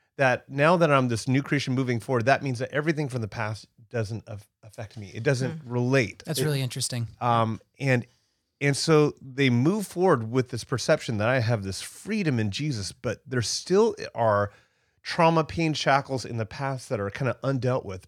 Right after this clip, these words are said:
Speaker 1: But because they theologically believe I'm now a new creation, they don't think they ever have to go back and deal with that anymore. That is somehow unuseful, unhelpful, and should just be forgotten. Just keep moving forward. And what is shocking to me is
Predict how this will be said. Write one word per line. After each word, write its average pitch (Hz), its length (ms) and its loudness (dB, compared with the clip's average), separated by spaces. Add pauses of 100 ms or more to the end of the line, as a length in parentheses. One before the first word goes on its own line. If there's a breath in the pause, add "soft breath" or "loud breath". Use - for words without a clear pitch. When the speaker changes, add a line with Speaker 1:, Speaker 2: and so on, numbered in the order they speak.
(120)
Speaker 1:
But 156 180 -2
because 208 460 0
they 160 100 2
theologically 127 680 -2
believe 113 500 -6 (340 soft breath)
I'm 147 180 2
now 139 180 4
a 120 40 2
new 127 160 2
creation, 127 400 -2
they 135 60 2
don't 185 140 0
think 196 120 -6
they 139 160 -4
ever 185 200 4
have 165 180 -4
to 151 80 -6
go 131 140 0
back 113 280 2
and 101 120 -4
deal 98 180 -6
with 101 140 -14
that - 340 -16
anymore. 104 460 -14 (500)
That 139 320 6
is 127 200 2
somehow 127 400 -2 (100)
unuseful, 135 880 -4 (440)
unhelpful, 127 880 0
and 113 180 0
should 123 160 -4
just 131 260 0
be 123 100 -8
forgotten. 101 580 0
Just 151 320 -6 (340)
keep - 280 -10
moving 135 320 -2
forward. - 480 -12 (960)
And 123 280 0
what 131 160 -2
is 110 100 -2
shocking 143 440 4
to 113 60 -2
me 101 160 -4
is 92 240 -6